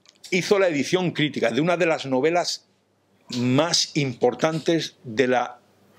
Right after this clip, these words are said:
literatura en español del siglo veinte. Y la iba, eh, la sacó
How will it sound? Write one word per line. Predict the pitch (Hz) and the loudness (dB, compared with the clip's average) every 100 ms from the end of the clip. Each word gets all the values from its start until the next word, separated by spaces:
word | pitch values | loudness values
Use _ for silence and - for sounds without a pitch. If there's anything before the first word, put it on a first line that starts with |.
| - - - | -20 -20 0
literatura | 127 117 117 117 160 147 - | 2 4 2 4 4 2 0
en | 131 127 | 0 0
español | 120 - 120 131 160 175 - - | -2 -2 0 2 0 -4 -12 -6
del | 113 110 | -2 0
siglo | - 123 | 2 2
veinte. | 120 123 110 - _ - - - - - - - - - - | 2 0 -4 -12 _ -20 -18 -14 -10 -8 -8 -10 -12 -16 0
Y | 135 | 2
la | 127 127 | 4 2
iba, | 139 160 160 - | 2 0 0 -2
eh, | 135 123 | 0 2
la | 117 | 2
sacó | - 110 139 143 143 139 | 0 0 0 2 0 -2